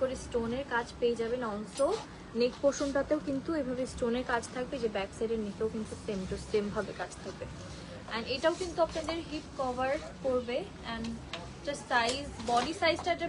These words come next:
মেজারমেন্ট করো তো, এই, এটা বডি সাইজ মেজারমেন্ট করো। আচ্ছা, এটার মধ্যে বাকি কালারগুলো দেখাই দিচ্ছি। এটাও কিন্তু উনিশশো নিরানব্বই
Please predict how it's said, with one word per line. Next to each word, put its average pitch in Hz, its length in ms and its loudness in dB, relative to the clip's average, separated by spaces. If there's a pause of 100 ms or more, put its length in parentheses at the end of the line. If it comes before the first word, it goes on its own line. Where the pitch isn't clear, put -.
মেজারমেন্ট 302 440 -4
করো 302 160 6 (120)
তো, 330 60 4 (340)
এই, 254 60 2 (460)
এটা 233 200 0
বডি 226 220 0
সাইজ 220 120 0 (100)
মেজারমেন্ট 185 440 -4
করো। 185 140 -4 (880)
আচ্ছা, - 200 2
এটার 302 180 8
মধ্যে 339 240 4
বাকি 294 260 4
কালারগুলো 311 340 4 (100)
দেখাই 277 260 2
দিচ্ছি। 294 220 -6
এটাও 320 160 0
কিন্তু 311 220 -4
উনিশশো 277 280 -2
নিরানব্বই 254 360 0